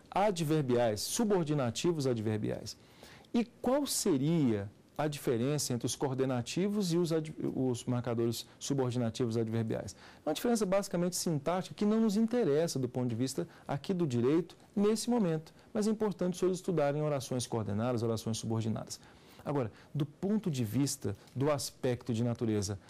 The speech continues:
é, é, semântica, ideológica, a importância é muito grande, sim.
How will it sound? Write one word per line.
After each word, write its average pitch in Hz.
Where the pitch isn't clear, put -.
é, 120
é, 120
semântica, 131
ideológica, 127
a 117
importância 113
é 117
muito 110
grande, 107
sim. -